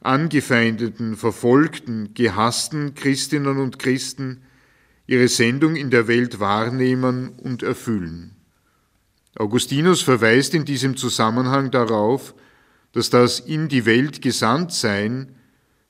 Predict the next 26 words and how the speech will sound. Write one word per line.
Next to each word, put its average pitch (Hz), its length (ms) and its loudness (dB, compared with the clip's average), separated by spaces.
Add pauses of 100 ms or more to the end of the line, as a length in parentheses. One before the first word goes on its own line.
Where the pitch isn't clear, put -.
der 117 180 0
Auftrag 131 560 2
der 131 120 6
Jünger 131 340 2
schlechthin 151 680 -2
ist, - 540 -10 (680)
dass - 180 -6
das - 180 -4
grundlegende 139 800 2
Wesen 139 420 2
des 110 220 -2
Christen 113 600 -4
der 104 140 -4
Christen. 101 800 -8 (1080)
Schon 117 220 -2
der 117 100 4
Name 120 380 2
Apostel, 120 720 -2 (420)
was 107 160 -2
ein 104 140 -2
griechisches 120 640 -2
Wort 117 280 2
ist, 139 480 -6 (140)
belehrt 123 400 2
uns 135 200 -4
Augustinus, 123 920 -2